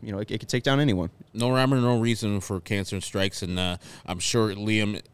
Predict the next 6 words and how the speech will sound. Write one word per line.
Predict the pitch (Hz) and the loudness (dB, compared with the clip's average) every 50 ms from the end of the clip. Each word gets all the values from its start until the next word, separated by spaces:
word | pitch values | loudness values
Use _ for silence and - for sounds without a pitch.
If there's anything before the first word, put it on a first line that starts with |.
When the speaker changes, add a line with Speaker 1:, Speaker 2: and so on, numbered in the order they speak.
| _ _ _ _ _ _ | _ _ _ _ _ _
Speaker 2:
always | - 120 131 135 139 139 135 - | 4 6 6 8 8 6 4 4
thinking | - 135 120 - 120 | 2 2 2 2 2
about | 113 107 104 95 - | 4 4 4 4 4
others, | 104 104 104 101 101 98 95 - - - _ _ - | 2 2 2 2 0 0 -2 -4 -10 -14 _ _ -2
always, | 120 120 120 117 117 110 117 | 0 2 4 4 2 4 4
uh, | 117 107 104 101 104 110 | 4 6 6 4 2 0